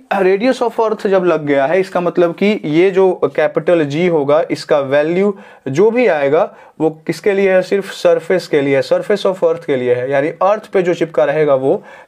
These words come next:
या कुछ दूरी पे रह सकता है तो वो भी मैनेज हो जाता है। यानी अगर कोई पेड़ पे है लटका हुआ सेब, उस पे,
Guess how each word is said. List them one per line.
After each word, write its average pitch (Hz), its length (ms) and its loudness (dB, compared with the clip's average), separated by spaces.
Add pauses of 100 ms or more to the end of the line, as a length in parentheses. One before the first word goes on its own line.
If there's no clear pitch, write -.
या 175 60 2
कुछ 208 280 -4
दूरी 202 220 2
पे 185 160 2
रह 170 160 2
सकता 160 300 -2
है 160 100 0
तो 160 120 -2
वो 147 80 2
भी 165 120 0
मैनेज 139 340 0
हो 123 80 2
जाता 113 260 -2
है। 123 160 -12 (400)
यानी 156 240 0
अगर 160 220 0
कोई 156 140 0
पेड़ 151 280 -2
पे 151 140 -2
है 147 120 -4
लटका 135 300 -2
हुआ 127 240 2
सेब, 123 320 -2
उस 123 120 -2
पे, 123 240 -2